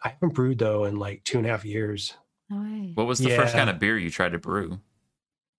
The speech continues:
Speaker 1: I think the first, oh, the first one was a stout. It was,
Speaker 3: Oh, good.
Speaker 1: um,
Speaker 3: <laughs>
Speaker 1: it was a milk, yeah, it was a milk stout, and it was,
Speaker 2: Oh,
Speaker 1: it actually
Speaker 2: cool.
Speaker 1: turned out pretty good. I mean, there's different ways to,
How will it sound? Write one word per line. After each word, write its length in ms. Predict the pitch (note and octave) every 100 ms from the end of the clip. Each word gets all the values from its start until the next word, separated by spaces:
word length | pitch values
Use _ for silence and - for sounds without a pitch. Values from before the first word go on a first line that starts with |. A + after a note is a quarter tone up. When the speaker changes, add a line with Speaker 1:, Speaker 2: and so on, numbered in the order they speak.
| _ _ _ _ _ -
Speaker 1:
I 80 | - - -
think 140 | D3+
the 80 | D3+
first, 360 | D3 C3 C3 B2
oh, 260 | B2 C#3 A2+
the 80 |
first 240 | - B2 -
one 80 | B2+
was 100 | C3
a 60 | B2+
stout. 440 | - B2+ A2 -
It 100 | A#2+
was, 180 | A#2 G#2
Speaker 3:
Oh, 60 | F#2+ -
good. 100 | F2+
Speaker 1:
um, 220 | G#2+ A2+ A#2
Speaker 3:
<laughs> 40 |
Speaker 1:
it 160 | D3 B2+
was 160 | C3 A#2+
a 60 |
milk, 360 | A#2 B2+ D3 -
yeah, 140 | C#3+
it 60 | C#3+
was 140 | A#2+
a 40 | A#2
milk 260 | B2 D#3+
stout, 400 | - - G#2 G2+ -
and 80 | A#2+
it 60 | A#2
was, 180 | A2+
Speaker 2:
Oh, 40 | - -
Speaker 1:
it 200 | C#3+ -
actually 240 | D#3 D4+
Speaker 2:
cool. 40 | -
Speaker 1:
turned 140 | F#3+ F3+
out 120 | F3
pretty 140 | D3+
good. 260 | B2+ C3+ B2
I 20 |
mean, 100 | C3
there's 160 | D3 D3
different 280 | G3 E3
ways 340 | D3 D3+ D3 -
to, 320 | C#3+ C3+ A#2+